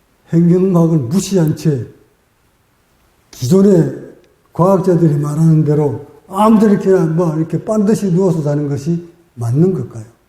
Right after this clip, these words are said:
어느 게 정답일까요? 행경박의 위치가 잘, 잘 벌어졌다, 오므렸다 할 수 있는 위치, 자세를 취한 상태에서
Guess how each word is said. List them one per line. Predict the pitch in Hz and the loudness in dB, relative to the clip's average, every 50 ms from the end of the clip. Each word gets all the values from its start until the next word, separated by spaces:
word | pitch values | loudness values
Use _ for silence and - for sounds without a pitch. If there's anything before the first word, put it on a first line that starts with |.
| _ _ _ _ _ _ _ _ _ _ _ _ _ _ _ _ _ _ _ _ _ _ _ _ _ | _ _ _ _ _ _ _ _ _ _ _ _ _ _ _ _ _ _ _ _ _ _ _ _ _
어느 | 185 160 175 185 196 202 | -2 0 2 4 4 4
게 | 196 240 240 240 233 | 4 2 2 2 0
정답일까요? | 240 - 202 220 214 214 214 196 190 180 165 - 151 147 147 147 160 - - _ _ _ _ _ _ _ _ _ _ _ _ 175 _ _ _ _ _ _ _ _ _ _ _ _ _ _ _ _ | 0 0 0 0 2 0 0 -2 -4 -6 -8 -8 -6 -6 -6 -6 -8 -12 -20 _ _ _ _ _ _ _ _ _ _ _ _ _ _ _ _ _ _ _ _ _ _ _ _ _ _ _ _ _
행경박의 | - 196 226 233 247 262 269 262 254 247 233 202 190 208 | -2 0 2 2 4 4 4 4 4 4 2 0 0 0
위치가 | 220 - - - 226 220 214 214 202 - - | -2 -2 -4 -4 -2 0 0 0 0 -2 -2
잘, | - 160 180 208 214 202 - - - - - _ | -2 0 0 0 0 -2 -6 -12 -18 -20 -18 _
잘 | - 156 170 202 226 220 - | -2 0 2 2 0 0 -2
벌어졌다, | 160 180 214 220 233 214 220 208 208 - - 208 | 0 2 2 2 2 0 0 -2 -2 -4 -6 -6
오므렸다 | 202 196 196 180 175 190 202 208 202 196 196 - 185 170 | -6 -6 -6 -6 -4 -4 -2 -2 -2 -2 -4 -6 -6 -8
할 | - - 180 185 | -8 -8 -10 -12
수 | 180 - 175 | -8 -4 -2
있는 | 165 175 190 202 202 190 165 147 | -2 0 0 0 -2 -2 -4 -4
위치, | 175 214 - - - - - _ | -4 -6 -6 -6 -12 -20 -20 _
자세를 | - 160 190 180 170 214 208 196 170 - | -2 0 0 0 0 0 0 0 -2 -4
취한 | - - - 214 220 214 202 | -6 -6 -4 -2 0 0 0
상태에서 | - 190 185 190 190 185 170 165 175 | 0 -2 -2 0 -2 -2 -2 -2 -2